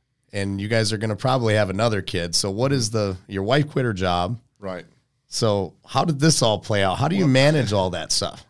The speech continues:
Speaker 2: Well, one, it's an intense amount of pressure. You
Speaker 1: It's
Speaker 2: know,
Speaker 1: a two-year-old
Speaker 2: because
Speaker 1: too,
Speaker 2: Yeah.
Speaker 1: so.
Speaker 2: Yeah. You know, you have this, when I got married, my wife had a job. She had a good, stable job. So,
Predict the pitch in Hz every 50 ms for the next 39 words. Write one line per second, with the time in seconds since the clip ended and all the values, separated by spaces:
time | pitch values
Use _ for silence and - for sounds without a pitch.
0 | _ _ _ - 120 127 117 110 110 - _ _ 143 120 110 131 139 127 113 107
1 | 107 107 98 - 110 104 101 95 98 120 113 110 104 104 98 95 87 - - -
2 | 113 107 - - 87 82 - - - - - 98 95 - 139 - - 170 160 151
3 | 135 113 98 90 85 82 - - 127 98 85 90 82 - - - 107 98 92 82
4 | 87 117 113 110 - _ _ _ - - - - - _ _ _ _ _ _ _
5 | 123 113 113 113 113 110 107 104 113 113 - 101 98 101 - - - _ _ _
6 | _ _ _ _ _ _ _ _ _ _ _ _ _ _ _ _ _ _ _ _
7 | _ _ _ _ _ _ _ _ _ _ _ _ _ _ _ _ - 131 110 107
8 | 110 135 147 139 104 104 107 110 104 98 92 92 95 95 95 101 104 101 101 104
9 | 101 95 - - 92 82 82 85 - - 123 120 110 92 90 98 92 - - -
10 | - 92 90 85 87 85 90 85 80 78 - - - - 113 98 90